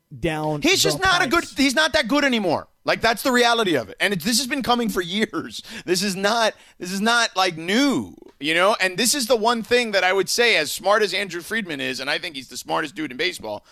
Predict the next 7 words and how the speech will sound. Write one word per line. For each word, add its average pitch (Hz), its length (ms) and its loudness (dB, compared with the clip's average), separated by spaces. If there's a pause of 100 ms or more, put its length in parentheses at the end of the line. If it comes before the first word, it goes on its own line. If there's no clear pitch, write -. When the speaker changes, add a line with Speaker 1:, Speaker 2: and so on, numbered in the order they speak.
(300)
Speaker 2:
um, 139 320 2
like, 165 200 -2
I, - 120 -8 (160)
I, - 100 -10 (720)
you 196 100 -12
know, 202 220 -4 (120)
like, 160 220 -6